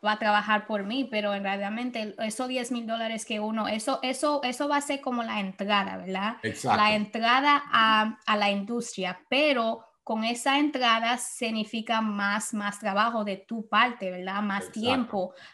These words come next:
Speaker 1: ah, más horas que tú tienes que invertir en ese negocio para poder,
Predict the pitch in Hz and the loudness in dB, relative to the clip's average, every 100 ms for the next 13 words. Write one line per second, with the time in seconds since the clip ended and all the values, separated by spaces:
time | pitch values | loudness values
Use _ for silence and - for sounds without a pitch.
0 | - 202 196 185 185 196 220 - 233 269 | -2 0 2 0 -2 -2 -2 -2 -2 0
1 | 214 - 202 208 233 226 214 - 220 208 | 0 -2 -6 -6 -6 -4 -6 -6 -2 0
2 | 196 196 - 220 208 208 196 196 254 294 | -2 -6 -10 -4 -2 -2 -4 -6 -2 0
3 | 226 208 202 214 214 202 214 - 190 - | 0 -2 -2 -2 -4 -2 -2 -2 -4 -2
4 | 190 185 202 190 202 202 196 | -2 -2 -4 -4 0 0 -2